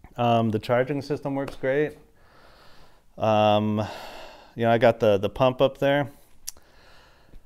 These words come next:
But yeah, so the bad is, you know, and,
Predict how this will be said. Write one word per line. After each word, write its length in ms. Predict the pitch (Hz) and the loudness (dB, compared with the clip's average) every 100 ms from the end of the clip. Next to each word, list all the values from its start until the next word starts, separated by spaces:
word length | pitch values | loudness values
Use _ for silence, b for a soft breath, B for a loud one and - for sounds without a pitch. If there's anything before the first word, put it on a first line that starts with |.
| b | b
But 80 | 135 | 2
yeah, 120 | 180 | 4
so 160 | 139 143 | 4 0
the 100 | 120 | -2
bad 800 | 120 120 151 175 127 107 139 156 B B B B | -4 -2 0 2 2 2 0 -4 B B B B
is, 680 | 123 120 117 113 110 - - | -4 -2 -2 -6 -10 -16 -10
you 100 | 117 | -6
know, 140 | 113 | -4
and, 100 | 113 | -6